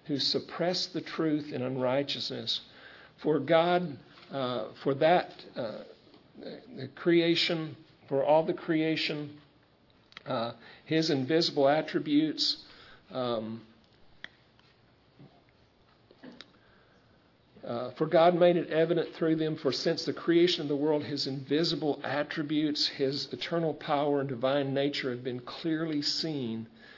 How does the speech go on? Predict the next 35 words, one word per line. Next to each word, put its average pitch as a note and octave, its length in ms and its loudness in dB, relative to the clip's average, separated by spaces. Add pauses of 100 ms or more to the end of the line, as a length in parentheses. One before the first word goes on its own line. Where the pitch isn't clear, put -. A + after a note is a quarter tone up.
(160)
being C3+ 260 -2
understood C#3+ 640 0
through C3+ 180 -4
what B2+ 300 -2
was A#2+ 180 -4
made. B2 520 -2 (880)
Therefore, C#3 800 2
uh, - 300 -8
so C#3+ 300 0
they C#3+ 200 2
are D3 140 4
without A#2+ 580 -6
excuse. - 880 -2
Well, C3 140 -2
what D#3+ 240 -2
was D3 160 -8
that E3+ 220 -2
about? B2 420 -6
Well, B2 100 -6
that's, C#3 380 0 (400)
that's C#3+ 420 2 (200)
that B2+ 400 0
those D#3 340 4
things D#3+ 440 -4
that C#3 200 0
are C3+ 80 -2
known C#3 400 0
in C3 100 -4
God's C3+ 340 0
creation C3+ 800 -2 (520)
has, C3+ 500 0
uh, B2 320 -2
has C#3 240 0
been C#3 320 -2
revealed, D3+ 640 0